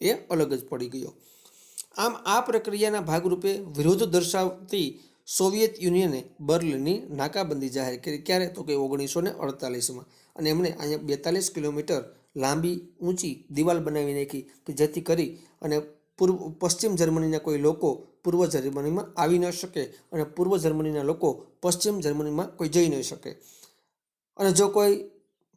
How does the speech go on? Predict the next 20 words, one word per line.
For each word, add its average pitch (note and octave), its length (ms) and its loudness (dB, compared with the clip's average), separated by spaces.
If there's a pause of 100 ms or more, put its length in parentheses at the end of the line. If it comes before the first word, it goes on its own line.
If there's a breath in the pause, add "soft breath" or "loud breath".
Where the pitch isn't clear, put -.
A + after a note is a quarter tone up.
પકડાઈ G#3 380 4
જાય, D3 220 0 (580)
કોઈ F3 220 2
કૂદતા, E3+ 880 2
આ D#3+ 100 0
તે E3+ 140 -4
બધું D#3 460 -2
દરિયા D#3+ 240 2
કિનારો E3 300 0
પણ D#3+ 180 -2
વચ્ચે D3+ 320 0
હતો, D3+ 380 -2 (280 loud breath)
તો F3 60 -4
એ E3+ 60 2
રીતે F3 200 2
કોઈ F3+ 180 0
કૂદતા F3 400 -4
કાલે E3 220 -2
ભારી D#3 280 2
જાય D3 160 2